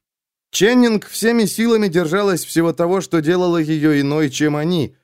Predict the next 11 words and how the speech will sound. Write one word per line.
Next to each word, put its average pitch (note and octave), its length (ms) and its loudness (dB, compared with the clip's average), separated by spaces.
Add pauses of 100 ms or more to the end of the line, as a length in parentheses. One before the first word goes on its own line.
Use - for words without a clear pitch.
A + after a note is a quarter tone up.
(120)
и G#2 140 2
спокойно F#3 560 0
смотрела F3 500 0
вперёд, E3 460 0
когда G#2 340 0
они A#2+ 200 -2
проезжали B2 600 -2
через G#2 320 -2
вторую A#2+ 460 0
армию A2+ 340 -2
репортёров, G#2+ 680 -2